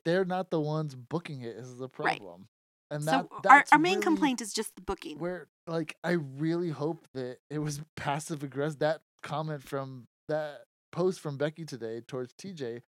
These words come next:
Speaker 1: was passive aggressively like,
Speaker 2: <laughs>
Speaker 1: "Get this fucking strap off of me,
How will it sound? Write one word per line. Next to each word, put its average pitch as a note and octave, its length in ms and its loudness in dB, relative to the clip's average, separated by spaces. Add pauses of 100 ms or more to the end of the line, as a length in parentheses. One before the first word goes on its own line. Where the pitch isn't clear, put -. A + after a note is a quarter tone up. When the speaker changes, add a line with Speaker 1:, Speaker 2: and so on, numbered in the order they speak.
(160)
Speaker 1:
was C3+ 140 -6
passive C#3+ 380 -6
aggressively C3 520 -8
like, - 140 2
Speaker 2:
<laughs> - 300 -2
Speaker 1:
"Get - 160 6
this C4 240 -6
fucking A#3 300 0
strap E3+ 400 2
off A3 200 6
of A#3 120 -12
me, C#4 160 -8